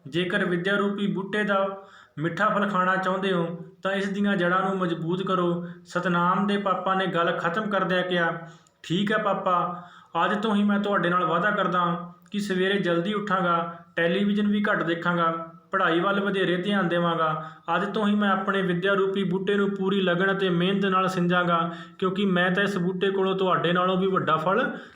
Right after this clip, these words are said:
ਲੈਣਾ ਹੈ," ਸਤਨਾਮ ਨੇ ਮੁਸਕਰਾਉਂਦਿਆਂ ਹੋਇਆਂ ਕਿਹਾ। "ਸ਼ਾਬਾਸ਼ ਪੁੱਤਰਾ, ਮੈਨੂੰ ਤੇਰੇ ਕੋਲੋਂ ਇਹੋ ਉਮੀਦ ਹੈ।" ਸਤਨਾਮ ਦੇ ਪਾਪਾ ਖੁਸ਼ ਸੀ ਕਿ ਸਤਨਾਮ ਨੂੰ ਵਿੱਦਿਆ ਦਾ ਫਲ ਮਿੱਠਾ ਤੇ ਜੜ੍ਹਾਂ ਕੌੜੀਆਂ ਦਾ ਅਰਥ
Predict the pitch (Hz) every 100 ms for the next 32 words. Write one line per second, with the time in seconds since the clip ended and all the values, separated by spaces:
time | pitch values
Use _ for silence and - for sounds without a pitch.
0 | - 214 214 196 160 131 113 - - -
1 | 175 175 175 180 196 202 196 180 185 180
2 | 175 175 185 175 190 240 240 - - -
3 | 202 170 135 - - - - _ _ _
4 | _ _ _ _ _ _ _ _ _ _
5 | _ - - 160 160 175 220 208 208 202
6 | 190 180 175 180 - 151 175 202 208 196
7 | 202 196 196 196 180 220 196 190 175 165
8 | 165 160 - - 156 170 170 180 190 208
9 | 202 190 190 190 185 196 196 196 185 180
10 | 180 - - 202 190 175 175 170 175 190
11 | 202 175 160 180 190 190 190 190 175 170
12 | 170 185 185 175 175 175 170 170 180 175
13 | 170 170